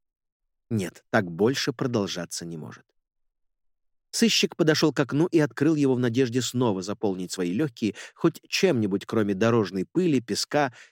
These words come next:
и затхлого воздуха старой гостиницы.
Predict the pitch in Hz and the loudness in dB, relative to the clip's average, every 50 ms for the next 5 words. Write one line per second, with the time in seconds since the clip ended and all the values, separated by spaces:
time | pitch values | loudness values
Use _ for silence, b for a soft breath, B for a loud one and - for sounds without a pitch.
0 | B - - 131 110 - 143 151 - - - 123 117 113 101 90 98 113 113 98 | B -2 0 0 2 2 0 0 0 -2 -2 0 0 0 0 0 0 0 0 -2
1 | 104 - - 104 98 - - - 87 82 82 82 82 82 78 - - - - 64 | -6 -8 -6 -6 -6 -6 -6 -6 -6 -6 -6 -6 -8 -10 -10 -12 -12 -16 -16 -20
2 | - - - - - | -18 -18 -18 -20 -20